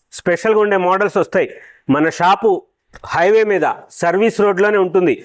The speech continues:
కొండపనేని టవర్స్ దగ్గర, రత్నాల చెరువు దగ్గర అడగండి.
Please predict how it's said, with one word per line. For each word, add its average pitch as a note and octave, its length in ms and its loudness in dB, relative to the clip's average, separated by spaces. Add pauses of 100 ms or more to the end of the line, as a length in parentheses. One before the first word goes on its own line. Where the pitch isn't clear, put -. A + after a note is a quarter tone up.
(360)
కొండపనేని G3+ 580 0
టవర్స్ F3 400 0
దగ్గర, E3 240 0 (920)
రత్నాల F#3 400 0
చెరువు E3+ 340 0
దగ్గర F3+ 180 0
అడగండి. D#3 400 0